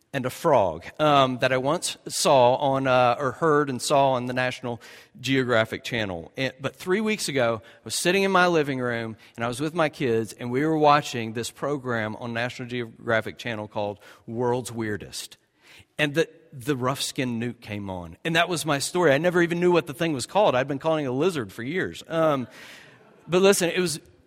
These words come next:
it was a beautiful moment. I felt vindicated. Like, "Look, everything I say is true, kids. This is true." Um, but anyway, um, so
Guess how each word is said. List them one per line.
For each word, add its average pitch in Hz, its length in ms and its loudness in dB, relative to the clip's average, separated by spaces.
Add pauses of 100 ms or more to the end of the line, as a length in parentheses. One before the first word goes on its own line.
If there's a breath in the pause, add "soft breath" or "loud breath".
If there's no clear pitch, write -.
(180)
it 185 80 2
was 226 240 10
a 170 40 -2
beautiful 151 420 2
moment. 117 280 -2
I 135 80 2
felt 156 220 0
vindicated. 120 600 -4
Like, 104 220 -6
"Look, - 260 -12
everything 196 480 -4
I 127 120 0
say 117 220 -6
is 95 140 -10
true, 107 300 -8
kids. 117 520 -8
This 180 200 0
is 151 100 -8
true." 101 300 -4
Um, 165 400 4 (500 loud breath)
but 180 120 8
anyway, 165 420 8
um, 160 480 4 (840 soft breath)
so 220 440 10